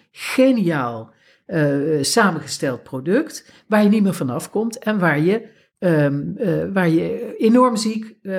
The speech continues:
van wordt en, eh, dood aangaat. Dat is met vervuiling eigenlijk hetzelfde.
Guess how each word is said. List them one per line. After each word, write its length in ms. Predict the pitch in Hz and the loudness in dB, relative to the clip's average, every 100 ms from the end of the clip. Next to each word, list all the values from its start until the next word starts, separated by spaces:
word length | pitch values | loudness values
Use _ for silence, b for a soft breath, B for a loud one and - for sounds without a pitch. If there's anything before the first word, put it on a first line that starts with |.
| 175 | -4
van 260 | 175 175 165 | -2 -2 0
wordt 380 | 160 160 165 - | 0 0 -2 -6
en, 260 | 165 156 | -4 -2
eh, 200 | 202 160 156 | 0 -2 2
dood 300 | 208 208 117 | 0 0 -4
aangaat. 540 | 123 110 135 120 - B B B B _ _ | -12 -10 -8 -8 -10 B B B B _ _
Dat 220 | 208 226 | 0 0
is 140 | 254 - | 0 -2
met 180 | 240 - | -2 -2
vervuiling 720 | 185 247 247 233 165 226 - | 0 2 2 2 0 -2 -2
eigenlijk 340 | 262 269 185 | 2 2 0
hetzelfde. 680 | 170 - 226 214 139 - 131 | -4 -2 0 0 -2 -4 -8